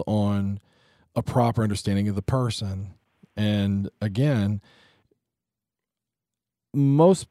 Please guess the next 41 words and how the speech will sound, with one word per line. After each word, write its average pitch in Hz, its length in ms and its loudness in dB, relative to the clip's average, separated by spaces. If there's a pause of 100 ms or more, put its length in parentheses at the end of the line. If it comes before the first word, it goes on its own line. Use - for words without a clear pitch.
(120)
many, 143 640 2
and 131 100 2
I 143 80 4
would 151 140 4
include 131 260 0
myself, 120 600 -2
but 113 100 -2
I 110 60 0
mean, 110 200 0
fortunately 127 440 -2
I 104 40 0
had 110 140 -4
some 123 240 0
training, 110 380 -2
so 107 180 -2
I've 101 140 -4 (100)
tried 120 300 -4
to, 107 120 -2 (260)
try 120 220 -2
to 113 100 -2
talk 107 280 -2 (140)
my 104 200 -2
kids 107 360 -6
through 101 440 0 (560)
what 113 320 0
you 110 120 0
have, 107 340 -2
but 101 140 -2
to 107 140 -2
have 127 360 -2
a 104 140 0
tool 98 720 -4 (480)
that, 110 160 0 (240)
like 110 300 -2
you 160 140 2
have, 95 680 -4 (340)
is 101 540 -4 (1200)
a 135 80 0
great 127 480 4
advance 98 540 -2
for, - 160 -4